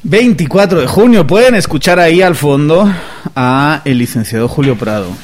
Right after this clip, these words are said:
que está llegando en estos momentos y me estaba recordando que es veinticuatro de junio. Eh, yo sinceramente ya no sé en qué día vivo, ¿verdad? En el día a día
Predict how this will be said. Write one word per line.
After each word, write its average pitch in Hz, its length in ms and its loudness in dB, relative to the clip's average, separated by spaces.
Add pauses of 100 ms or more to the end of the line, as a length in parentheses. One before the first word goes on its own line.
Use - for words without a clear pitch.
(1120)
que 120 640 -2
está 113 260 -4
llegando 110 840 0
en 107 160 -4
estos 107 260 -6
momentos 107 680 -4
y 117 80 -2
me 107 80 0
estaba 110 240 -4
recordando 113 460 -2
que 113 80 -4
es 107 80 -6
veinticuatro 123 580 -2
de 98 80 -4
junio. 110 340 -4 (1120)
Eh, 123 260 0
yo 139 120 2
sinceramente 135 560 0
ya 117 100 0
no 117 120 -2
sé - 140 -4
en 113 80 0
qué 117 120 -6
día 110 160 -2
vivo, 117 320 0
¿verdad? 101 320 -4 (200)
En 104 160 -6
el 95 100 -10
día 107 180 -6
a 104 60 -4
día 101 300 -6